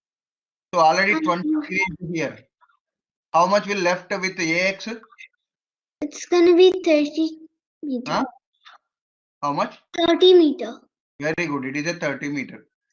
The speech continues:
Speaker 1: So A X will be thirty meter. And now tell me, X D will be how much? X D from here to here.
Speaker 2: It's gonna be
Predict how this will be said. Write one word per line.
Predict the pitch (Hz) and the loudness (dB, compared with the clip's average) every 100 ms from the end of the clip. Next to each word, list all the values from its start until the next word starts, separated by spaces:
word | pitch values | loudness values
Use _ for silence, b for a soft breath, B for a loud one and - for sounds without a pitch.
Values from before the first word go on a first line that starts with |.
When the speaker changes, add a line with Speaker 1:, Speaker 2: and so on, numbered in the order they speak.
| _ | _
Speaker 1:
So | 175 160 | -2 0
A | 151 165 196 | 2 4 2
X | 196 | 0
will | 196 | -4
be | 190 | -4
thirty | - 190 170 185 | 0 0 0 -2
meter. | 170 131 123 - _ _ _ _ _ _ _ | -2 -4 -6 -12 _ _ _ _ _ _ _
And | 175 170 | -6 0
now | 160 196 | 2 2
tell | 196 196 | 0 0
me, | 190 180 214 - _ _ - | -2 -4 -6 -14 _ _ -4
X | 190 185 | -4 -4
D | 196 202 233 | -6 -2 -2
will | 226 220 | -2 -4
be | 226 196 | -6 -2
how | 196 | -2
much? | 214 220 - _ _ _ _ _ | -2 -6 -14 _ _ _ _ _
X | 185 175 - | -8 -6 -6
D | 196 180 170 - _ _ _ _ - _ | -6 -4 -6 -10 _ _ _ _ -20 _
from | - 135 160 | -4 -2 0
here | 160 185 | 0 0
to | 190 180 | 0 -4
here. | 170 151 - _ _ _ _ _ _ _ _ _ _ _ _ _ _ _ _ | -2 -4 -6 _ _ _ _ _ _ _ _ _ _ _ _ _ _ _ _
Speaker 2:
It's | 311 - | -16 -12
gonna | 392 370 381 | -4 0 4
be | 403 | 4